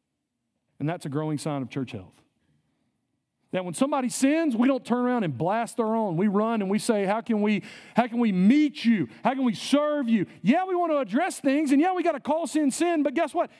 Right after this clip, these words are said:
It's not the end, because Jesus can restore and redeem. I wanna be around a group of people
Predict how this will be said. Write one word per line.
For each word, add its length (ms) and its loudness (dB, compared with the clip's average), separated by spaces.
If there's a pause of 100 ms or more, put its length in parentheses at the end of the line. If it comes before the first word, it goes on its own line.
It's 120 -2
not 220 -2
the 180 4
end, 240 -2
because 320 0
Jesus 440 0
can 160 0
restore 380 0
and 100 -2
redeem. 560 -2 (2750)
I 80 -20
wanna 140 -6
be 140 -4
around 200 -4
a 40 -6
group 200 -6
of 100 -14
people 440 -8